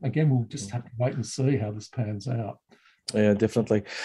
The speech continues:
Speaker 1: Yeah.
Speaker 2: So what do you think of the state of diplomacy between Xi's China and Biden's America? I mean, where's the pragmatism gone, Michael?
Speaker 1: <laughs> Yeah, we've, we've seen a few,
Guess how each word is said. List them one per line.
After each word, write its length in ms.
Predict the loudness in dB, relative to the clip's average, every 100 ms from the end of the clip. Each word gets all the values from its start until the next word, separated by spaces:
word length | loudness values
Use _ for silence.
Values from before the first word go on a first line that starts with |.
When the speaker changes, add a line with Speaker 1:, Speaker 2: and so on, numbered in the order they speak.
| 2
Speaker 1:
Yeah. 120 | 2
Speaker 2:
So 180 | 8 10
what 140 | 10 10
do 80 |
you 140 | 8 8
think 320 | 8 6 8
of 120 | 6
the 240 | 6 4 4
state 420 | 4 6 6 6
of 80 | 0
diplomacy 600 | 0 6 6 6 2 0
between 420 | -2 2 6 6
Xi's 360 | 4 2 0 0
China 380 | 4 6 8 8
and 180 | 8
Biden's 440 | 8 8 8 4 2
America? 500 | 4 6 6 4 0
I 40 |
mean, 220 | -2 -4 -6 -18 4
where's 320 | 12 12 12
the 80 | 8
pragmatism 840 | 2 4 4 6 2 4 4 4
gone, 340 | 6 8 8 6
Michael? 580 | 4 2 4 4 4 -2 _ -8
Speaker 1:
<laughs> 360 | -6 -2 -4 0 -2 -2 -16 -18 -10 -8 -6 -4 2
Yeah, 280 | 8 10 10
we've, 300 | 8 6 4
we've 320 | 4 4 2
seen 520 | -8 6 8 12 10 10
a 80 |
few, 340 | 4 2 4